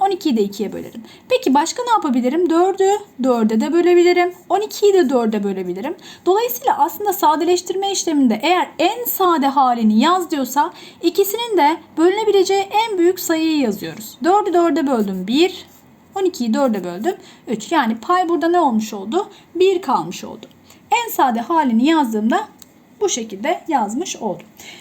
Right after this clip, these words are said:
Şimdi elli bölü yüz var. Pardon, bin var burada. Elli bölü bin de direkt ne yapabilirim? Öncelikle sıfırları şu şekilde sadeleştirebilirim. Daha sonra ne yaparım? İkisini de beşe bölebilirim.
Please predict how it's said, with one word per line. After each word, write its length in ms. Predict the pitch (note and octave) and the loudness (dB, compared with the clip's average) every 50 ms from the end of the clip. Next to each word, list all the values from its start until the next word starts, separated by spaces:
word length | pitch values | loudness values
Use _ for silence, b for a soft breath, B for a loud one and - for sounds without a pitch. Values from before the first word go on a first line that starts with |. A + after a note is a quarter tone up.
| B B | B B
Şimdi 200 | - A#4+ G4 - | -14 -12 -10 -4
elli 360 | F4+ F#4 G4+ G4+ G#4 A4+ G#4+ | -2 0 0 0 -2 -2 0
bölü 300 | F#4 E4 D4 C#4+ F4 G#4 A4 - - - | 0 0 2 2 0 0 -2 -6 -14 -8
yüz 380 | E4+ E4 F4 F#4+ G4 F4 C#4 A3+ | 0 2 2 4 4 0 -2 0
var. 240 | G#3+ A3 C4 F4 F4+ - - - - | 0 0 0 0 -2 -6 -16 -18 -4
Pardon, 340 | D4+ D#4 D4 A3+ G#3+ A3+ A#3+ | -2 -2 0 2 2 2 2
bin 260 | D#4 F#4 G4 G4 F4 | 2 0 2 2 2
var 240 | C4+ A3 A3 G#3+ F#3 | 2 2 2 -2 -2
burada. 320 | F#3 F3+ G#3+ C4+ E4+ G4+ B B B B B B | -6 -2 0 0 0 0 B B B B B B
Elli 320 | - G4+ A4 A4 A#4+ A#4+ A4+ | -4 -2 -2 0 0 2 4
bölü 220 | G4+ D#4 D4+ C4+ | 4 4 4 2
bin 180 | E4+ F#4 F#4+ F4+ | 0 2 2 2
de 120 | F4+ E4 | 2 2
direkt 260 | F#4 G4 G4 G4 - | 2 2 2 0 -2
ne 100 | G4+ G4+ | -4 -4
yapabilirim? 520 | G4+ F#4+ - D4+ A#3+ A3 G#3+ G#3+ A#3+ C4+ - - | -4 -2 -2 -2 -2 -2 -2 -2 -4 -6 -2 0
Öncelikle 460 | F4+ G#4 G#4 G#4 F#4 F#4 - - F#4 | 0 0 2 0 0 0 0 -2 -4
sıfırları 500 | - - A4 A4 - F#4 C#4+ B3 A#3 C4+ | -4 -4 -10 -4 -2 -2 -2 -2 -4 -4
şu 140 | - F#4+ F#4 | -4 -4 -2
şekilde 560 | - E4+ D4 - - B3 A3 A#3 E4+ G4+ - - - - _ - _ _ - - _ - - - | -2 -2 -4 -4 -2 -2 0 0 0 -2 -4 -8 -18 -20 _ -20 _ _ -20 -20 _ -20 -20 -16
sadeleştirebilirim. 1120 | - - - A4+ G4+ C#4 C#4 B3 B3+ A#3 - - - F4 F#4 F4 E4 D#4 C4+ A3 A3 A3 G#3+ B B B B B | -10 -2 0 0 2 2 0 -4 -4 -6 -8 -4 -2 -2 0 2 0 -2 0 -2 -4 -4 -6 B B B B B
Daha 200 | F#4 G4 B4 C5 | -2 -2 -2 -2
sonra 240 | B4+ - B4+ G#4+ F4+ | -4 -4 -2 0 2
ne 80 | D#4+ | 4
yaparım? 380 | D4 C4+ C4+ C4+ C4+ D4 E4 F4+ - F#4+ | 4 2 2 0 -4 -4 -4 -6 -6 -6
İkisini 480 | F4 - - F#4+ - A4 G#4 G#4+ G4 | -6 -4 -4 -6 -4 -4 -6 -4 0
de 140 | G4 F#4 F#4+ G4+ G4+ - - - C#4+ | 2 2 2 2 -2 -8 -12 -4 -2
beşe 320 | C#4 C4+ - G#4 A4 G#4+ | -2 -2 0 -2 -2 2
bölebilirim. 600 | G4 E4+ C4 B3 G#3+ A3 G#3 F#3 F3+ G3+ A#3+ D4+ | 2 2 2 0 -2 -2 -4 -4 -6 -8 -10 -10